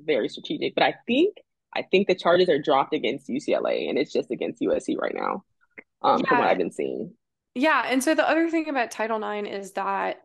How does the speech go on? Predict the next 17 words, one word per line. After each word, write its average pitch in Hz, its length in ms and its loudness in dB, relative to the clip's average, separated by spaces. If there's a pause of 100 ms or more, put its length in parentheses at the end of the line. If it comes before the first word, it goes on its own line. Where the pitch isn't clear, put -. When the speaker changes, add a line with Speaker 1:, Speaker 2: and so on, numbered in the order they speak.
Speaker 2:
the 202 540 0
equitable 233 540 -2
protections 190 560 -6
for 180 120 -2
women 190 580 -6 (260)
under 196 240 -2
Title 190 260 0
nine 180 400 0
only 208 340 -2
apply 190 320 0
to - 160 -4
educational 175 640 -6
opportunities 165 760 -6
rather 165 260 -2
than 147 300 -6
employment 170 580 -8
opportunities. - 960 -10